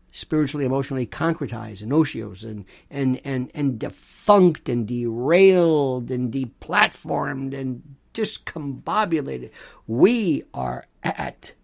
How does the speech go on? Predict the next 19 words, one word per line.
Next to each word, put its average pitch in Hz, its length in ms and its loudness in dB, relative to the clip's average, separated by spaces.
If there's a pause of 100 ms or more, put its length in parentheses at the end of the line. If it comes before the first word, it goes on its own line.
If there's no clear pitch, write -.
(160)
the - 180 -14
nadir. - 1000 -10
We - 180 -14
are - 220 -14
at - 180 -20
the, - 300 -16 (840)
we 160 160 6
are 139 140 4
at 120 100 -4
rock 131 720 -4
bottom. 110 640 -8 (920)
Oh 160 300 4
my, 123 560 -2
how 110 220 -8
we're 104 260 -12
stupid. - 500 -12
We 247 440 2
have 175 240 0
celeb-, 202 420 -4